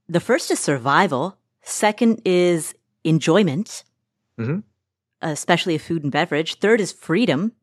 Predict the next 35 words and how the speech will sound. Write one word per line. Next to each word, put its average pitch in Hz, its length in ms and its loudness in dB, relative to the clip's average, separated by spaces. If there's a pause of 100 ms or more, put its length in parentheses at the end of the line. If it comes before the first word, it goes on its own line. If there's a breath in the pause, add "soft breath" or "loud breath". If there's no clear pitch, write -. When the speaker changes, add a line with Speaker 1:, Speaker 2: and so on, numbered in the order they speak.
(100)
Speaker 1:
Number 165 200 0
four 165 240 0
is 151 100 -6
sex. - 480 -4 (880 soft breath)
Five 247 420 2
is 240 200 0 (140)
comfort. - 680 0 (500)
Six - 560 -2
is 190 420 4 (240 loud breath)
the 220 140 6
feeling 226 480 0
of 185 100 -4
superiority, 160 920 0 (200)
the 370 220 -6
Speaker 2:
Yep. - 160 6
Speaker 1:
feeling 214 240 2
of 175 100 -4
winning. 170 440 0 (160 loud breath)
Speaker 2:
<laughs> - 400 -6
Speaker 1:
Seven 208 440 2
is 185 600 0
care 180 300 0
and 190 120 0
protection 160 800 -2
of 147 100 -2
your 147 140 0
loved 139 240 0
ones. 151 400 0
And 165 340 0
the 160 220 -2
eighth 185 240 2
is 185 80 -2
social 180 340 2
approval. 120 520 -2 (240)
Speaker 2:
Yep. 127 220 0